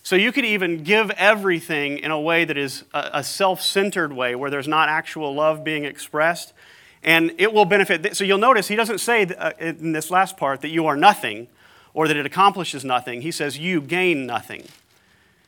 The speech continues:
It sa-, so, so the idea is that love is the founda-, foundational principle of Christianity. And you can't miss it if you read the New Testament, that being a person of love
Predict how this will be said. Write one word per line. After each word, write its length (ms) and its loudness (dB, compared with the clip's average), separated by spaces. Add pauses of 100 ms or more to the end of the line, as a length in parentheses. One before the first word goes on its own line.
(120)
It 80 -2
sa-, 220 2 (140)
so, 260 0
so 160 -2
the 120 4
idea 400 4
is 340 -2
that 140 -6
love 360 4
is 180 -2
the 80 -8
founda-, 720 -2
foundational 840 0
principle 580 -6
of 220 -4
Christianity. 680 -10 (340)
And 160 -2
you 80 0
can't 380 0
miss 340 -2
it 80 -8
if 140 -12
you 80 -10
read 160 -8
the 80 -6
New 120 -8
Testament, 640 -12
that 220 -10
being 380 0
a 160 -2
person 400 -6
of 240 -6
love 420 0